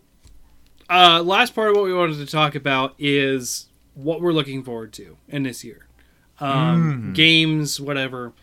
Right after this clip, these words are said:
Speaker 1: Um, for me, uh, as far as games go, I wanna see what the next Monster Hunter is, right? Talked a little bit about that. I wanna s-, 'cause there it's a,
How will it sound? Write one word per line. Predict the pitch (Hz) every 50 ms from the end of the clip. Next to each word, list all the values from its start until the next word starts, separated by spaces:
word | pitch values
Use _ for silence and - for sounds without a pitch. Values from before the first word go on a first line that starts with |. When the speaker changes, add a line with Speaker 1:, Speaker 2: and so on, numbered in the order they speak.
| _ _ _ _ _ _ _ _ _
Speaker 1:
Um, | - 160 139 139 135 131 123 120 120 113 113 - _ _ _ _ _ _ _
for | - 165 160
me, | 160 160 165 165 175 190 208 214 214 - - - - - - - - - - - _ _ _ _ _ - - - _ _ -
uh, |
as | 151 151 156 160 160 151
far | - - 185 196
as | 190 156
games | 135 147 147 147 156 156 147
go, | 143 160 156 151 151 156 - _ _ _ _
I | - 156
wanna | 147 151 151 160
see | 156 180
what | 175 175 175
the | 185
next | 175 175 180 175 -
Monster | 180 170 160 151 151 151
Hunter | 143 131 127 120 117
is, | 117 120 123 - -
right? | - 123 123 123 131 131 - _ _ _ -
Talked | - 143 143 135 135
a | 143
little | 147 143 143 139
bit | 151 147
about | 139 135 143 139 135 -
that. | 135 123 123 127 120 _ _ -
I | 135 127
wanna | 127 135 139 143 147
s-, | 143 - - - -
'cause | - 143 131 -
there | 143 147 156 170
it's | 165 151 - -
a, | 147